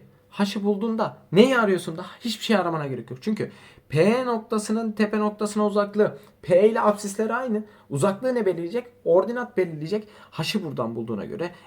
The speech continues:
en az on üç birim olmalı dedim.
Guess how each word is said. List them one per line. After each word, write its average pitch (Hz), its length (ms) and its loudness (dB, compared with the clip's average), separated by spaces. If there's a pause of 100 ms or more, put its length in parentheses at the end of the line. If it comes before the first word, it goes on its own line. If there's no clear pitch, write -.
(140)
en 196 140 6
az 175 260 -4 (240)
on 170 140 4
üç - 220 -8 (200)
birim 156 460 0 (280)
olmalı 175 680 4
dedim. 151 400 0